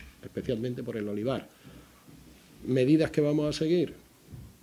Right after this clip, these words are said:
Evidentemente vamos a, a, a seguir el mes que viene, están iniciadas, vamos a empezar a comenzar una serie de marchas hacia Madrid.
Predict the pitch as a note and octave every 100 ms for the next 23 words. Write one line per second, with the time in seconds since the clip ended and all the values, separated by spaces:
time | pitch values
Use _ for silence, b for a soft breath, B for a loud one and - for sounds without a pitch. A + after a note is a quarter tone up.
0 | - - G#2+ A#2+ A#2 A#2+ B2+ A2+ A2 A2
1 | G#2+ G#2+ G#2 - G2 - F#2+ - G#2 A2+
2 | B2 G#2+ G#2 A2+ - G#2+ B2 A2+ G2 B
3 | B B - - B2+ A#2 A2+ G#2 - B2+
4 | B2 G2+ A#2 A2+ G#2 G2+ A2+ A2 G#2 F#2+
5 | A#2+ G2+ G#2 A2 G#2+ G#2+ A#2+ C3 - A2
6 | G#2 - B2+ C#3 D#3+ A3